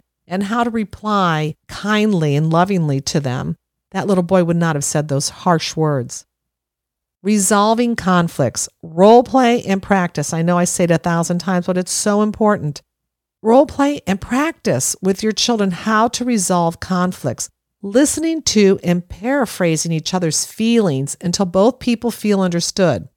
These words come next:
If your child observes you experiencing a difficult feeling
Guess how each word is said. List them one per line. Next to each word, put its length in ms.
If 200
your 100
child 400
observes 640
you 180
experiencing 640
a 40
difficult 420
feeling 600